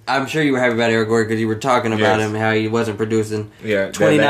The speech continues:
Speaker 2: last
Speaker 1: minutes,
Speaker 2: game.
Speaker 1: came with twenty-five points.
Speaker 2: That's him. That's
Speaker 1: Pretty
Speaker 2: what
Speaker 1: good
Speaker 2: we need
Speaker 1: game.
Speaker 2: for him every time.
Speaker 1: Yeah. Nuggets on the other side. The Nuggets played a Nuggets game. Jokic with the triple-double, nineteen, ten, and twelve. Grant with seventeen, Craig with fourteen, Morris with eleven, Beasley with twelve,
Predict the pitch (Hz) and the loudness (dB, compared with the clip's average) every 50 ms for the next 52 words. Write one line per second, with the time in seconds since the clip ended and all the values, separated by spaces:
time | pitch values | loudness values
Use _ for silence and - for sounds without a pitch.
0 | 143 139 135 135 - - 131 - 90 - 139 127 123 117 - - 127 120 110 - | 2 0 0 -2 -2 -2 -4 -6 -6 -6 -6 -6 -6 -8 -10 -8 -10 -8 -6 -4
1 | 113 110 110 107 - - 110 107 104 104 95 - - - 98 95 - 120 120 113 | -4 -4 -4 -4 -8 -10 -10 -10 -10 -10 -14 -14 -8 -6 -6 -6 -6 -6 -8 -8
2 | 104 95 92 - _ - 120 131 127 120 107 117 110 107 107 110 113 110 107 110 | -8 -8 -12 -16 _ -6 -4 -2 0 2 2 2 2 4 2 2 2 2 2 2
3 | 117 110 104 - - 107 107 104 104 101 - 110 110 101 95 87 87 110 107 107 | 2 0 -2 -2 -2 -2 0 0 -2 -4 -4 -4 -4 -4 -6 -8 -6 -4 -4 -2
4 | 104 101 104 104 - - - 117 139 156 190 214 - 143 135 135 131 - 123 123 | -2 -4 -6 -8 -12 -8 -4 0 0 2 0 0 0 0 0 0 0 0 0 0
5 | 120 120 117 - 127 123 120 117 117 120 123 123 143 165 208 208 185 160 - 185 | 0 0 -2 0 2 2 2 2 2 0 -2 -2 0 0 2 2 0 -2 0 0
6 | 175 165 143 127 127 135 135 120 120 - - 139 139 143 123 110 113 135 156 156 | 2 2 2 2 2 0 0 -2 -4 -6 -2 0 0 0 0 0 0 0 0 0
7 | 147 117 123 123 113 113 104 - - 127 110 110 104 107 113 113 101 107 104 110 | -2 -4 -4 -6 -6 -6 -8 -6 -6 -4 -4 -2 -2 0 0 0 0 -2 -4 -4
8 | 113 113 110 107 117 110 104 104 - 110 107 101 101 - - 120 120 120 117 107 | -4 -4 -4 -6 -6 -8 -6 -4 -6 -6 -6 -6 -8 -6 -2 0 2 2 2 2
9 | 107 107 - - - - - - - - - - - - - 123 127 127 127 107 | 0 -4 -8 -20 -20 -20 -20 -20 -20 -20 -20 -20 -20 -10 -4 -2 0 0 0 0
10 | 113 113 - - 123 123 113 117 110 107 - 131 120 120 117 117 113 110 113 - | -2 -2 -2 0 0 0 0 0 -2 -2 -4 -2 -2 0 0 -2 -2 -4 -6 -2
11 | 131 120 120 120 113 113 113 113 - - 117 117 113 110 110 - 123 117 113 113 | 0 0 0 0 0 0 -2 -2 -2 -2 0 0 0 0 -2 -6 -4 -2 -2 -2
12 | 113 113 110 110 - - - - - - - 113 113 117 123 127 123 123 117 104 | -2 -2 -4 -8 -12 -20 -20 -20 -20 -10 -4 0 2 4 4 4 4 4 2 0
13 | - 120 113 113 113 110 113 113 113 113 113 113 117 113 110 107 110 123 123 120 | 0 -4 -2 0 0 2 2 2 2 2 2 0 0 -2 -2 -2 0 0 0 0
14 | 117 110 117 117 117 110 110 110 - - - - 117 113 113 113 110 110 110 107 | -2 -2 -2 -4 -2 -2 -4 -6 -6 -10 -4 -2 0 2 2 2 2 2 0 -2
15 | - | -6